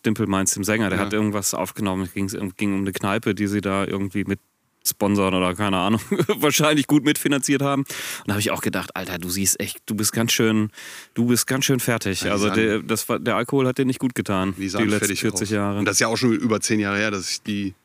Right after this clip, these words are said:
Speaker 2: da gesehen hab.
Speaker 1: Ja, also
Speaker 2: Ja.
Speaker 1: das, das fand ich richtig, richtig erschütterlich. Äh, Dimple Mainz hab ich gerne gehört und viel auch.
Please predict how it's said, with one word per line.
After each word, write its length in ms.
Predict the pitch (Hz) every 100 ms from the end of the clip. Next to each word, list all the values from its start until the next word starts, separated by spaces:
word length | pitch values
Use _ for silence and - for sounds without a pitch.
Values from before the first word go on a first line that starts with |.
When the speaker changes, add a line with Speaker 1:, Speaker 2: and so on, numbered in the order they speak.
| _ -
Speaker 2:
da 160 | -
gesehen 360 | 90 90 95 92
hab. 140 | 90 - -
Speaker 1:
Ja, 180 | 101 95 -
also 140 | 95
Speaker 2:
Ja. 60 | 101
Speaker 1:
das, 200 | 101 -
das 180 | 107 -
fand 160 | 120
ich 160 | 98 101
richtig, 440 | 123 - 107 - 98
richtig 240 | 101 104
erschütterlich. 680 | 101 - - 87 87 - - -
Äh, 180 | 90 85 - _ _ - - - -
Dimple 160 | 135 226
Mainz 180 | 208 202
hab 80 |
ich 60 | 175
gerne 220 | 156 151
gehört 260 | 90 87 -
und 160 | 117
viel 240 | - 123 82
auch. 260 | 87 82